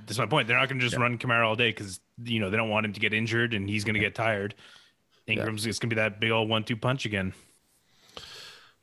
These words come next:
Speaker 3: Yep. Um, uh, bringing up the James Robinson, so he escaped serious injury, is expected to be day-to-day with a foot injury. So, uh, i-, i-, his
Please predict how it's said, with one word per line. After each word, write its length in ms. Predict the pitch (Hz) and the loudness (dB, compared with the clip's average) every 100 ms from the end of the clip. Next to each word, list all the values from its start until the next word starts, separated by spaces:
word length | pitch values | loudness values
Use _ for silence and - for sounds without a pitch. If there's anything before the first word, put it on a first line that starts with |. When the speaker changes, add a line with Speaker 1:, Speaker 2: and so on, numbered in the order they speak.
| - | 0
Speaker 3:
Yep. 220 | 95 123 - - _ _ - - | 2 2 -4 -20 _ _ -20 -2
Um, 960 | 101 92 92 95 95 92 92 92 90 - _ _ _ _ _ _ _ - | 2 4 6 6 6 4 4 2 0 -4 _ _ _ _ _ _ _ -4
uh, 100 | 98 | -2
bringing 400 | 101 117 117 110 | 2 2 4 4
up 220 | 104 - | 2 0
the 100 | 104 | 0
James 300 | 110 101 90 | 2 2 4
Robinson, 540 | 104 107 113 131 120 | 4 4 2 2 2
so 260 | 107 110 95 | 4 2 2
he 280 | 87 110 120 | 0 2 2
escaped 540 | 101 - - 110 - | 4 2 2 0 0
serious 560 | - - 135 135 127 - _ | 0 2 4 4 2 0 _
injury, 480 | 135 123 120 139 139 | 0 2 4 2 2
is 160 | 123 98 | 0 0
expected 640 | 101 - 113 104 - 113 - | 0 2 2 0 0 -4 -2
to 80 | 98 | -2
be 160 | 101 | -2
day-to-day 680 | 87 95 101 95 90 95 95 | 0 2 2 2 2 2 4
with 180 | 90 87 | 2 0
a 80 | |
foot 320 | 80 - 98 - | -4 0 0 2
injury. 520 | 101 92 110 120 131 | 0 2 0 0 0
So, 480 | - 104 90 78 - _ _ _ _ _ _ _ _ _ _ | 2 4 4 0 -4 _ _ _ _ _ _ _ _ _ _
uh, 320 | 92 85 73 69 - | 2 2 2 -2 -6
i-, 360 | 104 127 127 107 | -4 0 0 0
i-, 40 | 117 | -4
his 500 | 113 117 107 - | 0 2 4 2